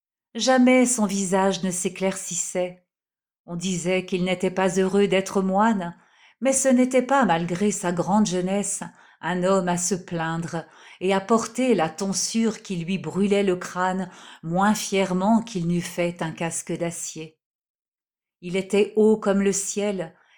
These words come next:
et je crois que l'orgueil était son plus grand vice. Car je vous l'ai déjà dit, mon enfant, nous étions là, au château de Hautmesnil,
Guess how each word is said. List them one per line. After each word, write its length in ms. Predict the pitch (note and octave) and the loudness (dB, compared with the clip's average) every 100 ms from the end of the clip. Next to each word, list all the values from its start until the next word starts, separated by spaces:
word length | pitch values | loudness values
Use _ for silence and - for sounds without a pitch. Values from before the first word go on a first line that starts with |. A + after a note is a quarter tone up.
| _ - | _ -4
et 80 | |
je 120 | A3+ C4 | 0 0
crois 280 | B3+ C4+ | 2 0
que 120 | C4 C4 | 2 2
l'orgueil 540 | A#3+ A3+ G3 G#3 G3+ | 2 4 4 4 2
était 220 | G3 G3+ | 2 0
son 240 | G3 G#3+ F#3 | -2 -2 -4
plus 220 | - G3 | -4 -6
grand 280 | F3 F3 F3 | -4 -4 -4
vice. 520 | D#3 F3 F3 - D#3+ E3 _ _ _ _ _ - | -4 -8 -8 -10 -12 -14 _ _ _ _ _ -8
Car 200 | F3 E3+ | -6 -4
je 140 | F3+ | -4
vous 140 | F3 | -2
l'ai 180 | F#3 F3+ | -2 0
déjà 320 | F3+ F#3+ G3 | 0 0 2
dit, 280 | F#3+ F3+ A#3+ | 0 0 2
mon 200 | A#3 F3 | 2 0
enfant, 640 | F3 F3 - E3+ F3+ - _ _ _ _ | -2 -4 -8 -8 -8 -14 _ _ _ _
nous 240 | A3 A#3 A#3 | 0 2 2
étions 340 | A#3 A#3 A#3 | 2 2 4
là, 400 | A3 G3 A3 A#3 _ _ - | 4 4 0 -6 _ _ -8
au 100 | G#3+ | -6
château 520 | - A3 G#3+ A3 B3 | 0 0 0 0 2
de 140 | G3 | 2
Hautmesnil, 840 | G3+ G#3+ G3+ G3 G3+ A3 G3+ F3 | 2 2 2 0 2 2 0 -4